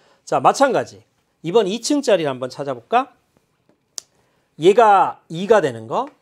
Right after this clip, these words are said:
그럼 결국 X는 에이 제곱이 될 거라고. 그러면 에이 투의 좌표는, 자, 에이 제곱, 이 층이 될 거고, 똑같은 논리로 비 투의 좌표도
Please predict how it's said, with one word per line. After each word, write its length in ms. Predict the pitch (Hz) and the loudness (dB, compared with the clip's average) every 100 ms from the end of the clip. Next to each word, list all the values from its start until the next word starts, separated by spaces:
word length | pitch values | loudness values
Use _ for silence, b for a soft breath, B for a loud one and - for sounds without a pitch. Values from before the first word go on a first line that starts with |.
| _ _ _ _ | _ _ _ _
그럼 240 | 165 185 | -4 -4
결국 320 | 151 156 175 165 | -2 -4 -4 -6
X는 640 | 165 - 185 196 110 87 _ - - | -8 -10 -8 -6 -8 -16 _ -20 -4
에이 260 | 156 190 - | -2 -2 -6
제곱이 480 | 139 131 202 247 | -10 -2 -2 -2
될 160 | 190 123 | -6 -8
거라고. 440 | 113 95 90 - _ _ - _ _ _ _ - _ _ _ _ - | -12 -18 -20 -20 _ _ -20 _ _ _ _ -20 _ _ _ _ -2
그러면 400 | 208 208 208 147 | 0 2 0 0
에이 220 | 202 233 | -2 -2
투의 220 | 247 196 | -2 -2
좌표는, 760 | 131 - 139 165 247 294 349 _ | -4 -10 -10 -6 -4 -4 -6 _
자, 300 | - 117 110 | -12 -12 -6
에이 300 | 139 180 202 | -4 -4 -6
제곱, 400 | - 123 156 151 135 131 170 262 320 _ _ - _ - | -12 -8 -8 -10 -16 -10 -8 -8 -10 _ _ -20 _ -20
이 180 | 135 135 | -18 -16
층이 320 | - 147 160 | -14 -12 -10
될 160 | 131 101 | -12 -14
거고, 560 | 107 110 147 269 349 b b b - | -18 -10 -6 -6 -10 b b b -2
똑같은 600 | 302 339 254 247 247 190 | 0 0 0 -2 -2 -8
논리로 600 | 131 131 190 139 85 _ _ | -8 -6 -2 -2 -4 _ _
비 260 | - 175 180 | -16 -16 _
투의 280 | - 196 180 | -14 -10 -10
좌표도 760 | - - - 127 180 220 294 | -12 -20 -14 -12 -2 -2 -2